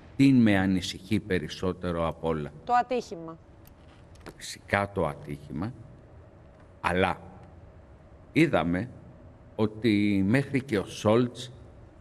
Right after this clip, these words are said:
Speaker 1: μίλησε με τον Πούτιν. Τον πήρε στο τηλέφωνο. Βγαίνει το Δουνουτού χτες και λέει, "Η Ευρώπη θα έχει ένα σκληρό, σκληρότατο χειμώνα και δεν αποκλείονται οι κοινωνικές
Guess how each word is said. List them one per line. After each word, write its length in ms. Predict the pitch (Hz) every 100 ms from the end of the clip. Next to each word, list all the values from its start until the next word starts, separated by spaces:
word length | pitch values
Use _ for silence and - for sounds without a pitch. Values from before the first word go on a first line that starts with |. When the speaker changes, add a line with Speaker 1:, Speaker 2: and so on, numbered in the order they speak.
| - -
Speaker 1:
μίλησε 520 | 101 110 117 113 113
με 140 | 107
τον 200 | 101 98
Πούτιν. 360 | 92 104 - 69 - - - - - - - - - -
Τον 160 | 82
πήρε 240 | 101 120 117
στο 180 | -
τηλέφωνο. 640 | - 95 95 90 - 65 - - - - - - - -
Βγαίνει 360 | 92 131 147
το 160 | 147 127
Δουνουτού 500 | 110 107 98 104 139
χτες 640 | - - 110 123 - - - - - - -
και 100 | 110
λέει, 460 | 104 117 98 67 - - - - - - - -
"Η 160 | 110 101
Ευρώπη 640 | 85 95 120 107 139 135 135 - - -
θα 80 | 82
έχει 320 | 92 120 -
ένα 220 | 107 110 101
σκληρό, 640 | - - 101 95 104 127
σκληρότατο 840 | - - 98 98 127 127 107 - 92 -
χειμώνα 560 | 87 95 110 127 139 - - - - - - -
και 160 | 95
δεν 220 | 87 127 143
αποκλείονται 1080 | 131 104 - 101 110 117 117 113 127 127 120
οι 100 | 113
κοινωνικές 1000 | - 104 98 98 90 - 113 113 -